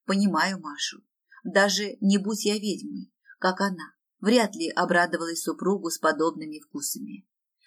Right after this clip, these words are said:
Отпустив мою руку, Олаф потянулся к тяжелому дверному молотку на цепочке. Звуки ударов эхом замерли внутри дома,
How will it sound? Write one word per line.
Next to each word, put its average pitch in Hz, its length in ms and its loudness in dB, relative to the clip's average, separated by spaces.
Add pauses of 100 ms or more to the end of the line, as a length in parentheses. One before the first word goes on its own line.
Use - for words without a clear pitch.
(200)
Отпустив 220 580 0
мою 190 200 0
руку, 208 420 -4 (160)
Олаф 262 320 4
потянулся 196 600 -2
к 220 60 -16
тяжелому 180 560 -2
дверному 165 500 -4
молотку 147 440 -6
на 196 140 -4
цепочке. - 680 -12 (500)
Звуки 190 400 0
ударов 180 520 4
эхом 170 380 0
замерли 170 500 0
внутри 170 400 -10
дома, 156 420 -10